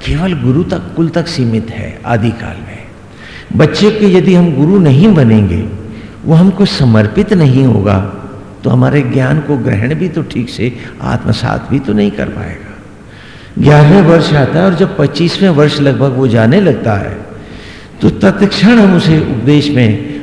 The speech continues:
उसे कहते हैं कि हम गुरु भाव और गुरु ऋण, इन दोनों से तुम्हें मुक्त करते हैं,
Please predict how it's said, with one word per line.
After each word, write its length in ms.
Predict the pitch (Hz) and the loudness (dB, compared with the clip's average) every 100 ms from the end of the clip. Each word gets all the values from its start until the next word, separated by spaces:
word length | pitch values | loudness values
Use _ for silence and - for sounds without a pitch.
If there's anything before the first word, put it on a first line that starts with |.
| - | -10
उसे 200 | - 147 | -4 -2
कहते 360 | - 120 170 | 0 0 2
हैं 80 | 202 | 2
कि 100 | 196 | 2
हम 260 | 170 143 113 | 2 2 2
गुरु 260 | 175 269 | 4 6
भाव 300 | 156 127 113 92 - - - - - - - - - - - - - - - | 4 4 2 0 -4 -10 -12 -14 -16 -18 -20 -20 -20 -20 -20 -20 -20 -20 -4
और 220 | - 131 101 | 0 0 2
गुरु 360 | 175 262 262 | 4 6 6
ऋण, 520 | 180 139 107 - - | 6 6 2 0 -2
इन 160 | 160 160 | 0 4
दोनों 340 | 151 170 220 | 4 6 6
से 140 | 220 208 | 4 2
तुम्हें 320 | 202 165 165 | 2 2 2
मुक्त 400 | 139 160 226 226 | 4 4 4 2
करते 360 | 170 127 147 131 | 2 2 2 2
हैं, 460 | 110 107 - - | 2 0 -2 -8